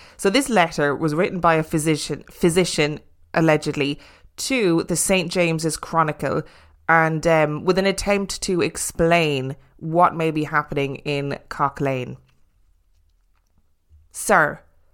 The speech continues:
though I am far from denying the existence of a ghost,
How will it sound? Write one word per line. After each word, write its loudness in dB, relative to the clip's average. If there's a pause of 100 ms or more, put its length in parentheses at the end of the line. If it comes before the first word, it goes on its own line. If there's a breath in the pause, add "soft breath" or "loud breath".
(520)
though 4
I 0
am 0
far 4
from -6
denying 2
the 0
existence -4
of 2
a -2
ghost, 2